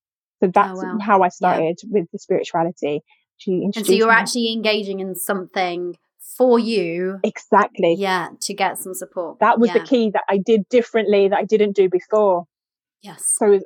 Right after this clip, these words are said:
Speaker 1: as much as I was, um, in touch with my Buddhist friends, from going down this spiritual road of the chakras being realigned,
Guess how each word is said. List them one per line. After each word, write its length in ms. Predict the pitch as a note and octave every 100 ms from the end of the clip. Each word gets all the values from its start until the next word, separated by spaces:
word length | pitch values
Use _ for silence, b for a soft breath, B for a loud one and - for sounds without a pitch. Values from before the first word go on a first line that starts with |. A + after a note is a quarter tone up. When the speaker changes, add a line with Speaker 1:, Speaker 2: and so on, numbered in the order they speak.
| _
Speaker 1:
as 120 | G#3+
much 180 | A#3+ -
as 80 | A3
I 140 | G#3+
was, 240 | G3 G3+ -
um, 340 | G3 F#3+ F#3 F#3 -
in 100 | F#3+
touch 240 | - A3+
with 80 | A3
my 60 | G3+
Buddhist 320 | G#3 A3 -
friends, 480 | F#3+ F3+ F3+ F#3 _ _ b b _ _ _ -
from 160 | G3
going 360 | E3+ A3+ A#3+ A#3
down 260 | A3 G#3 G3+
this 160 | F#3+
spiritual 440 | - G#3+ G#3+ - G#3
road 160 | G3
of 100 | F#3 F3+
the 60 |
chakras 680 | F3 - G#3 - A3 F#3+ F#3
being 200 | - G3
realigned, 760 | G3 G3 F#3+ G3 G#3+ G3+ F#3 F#3+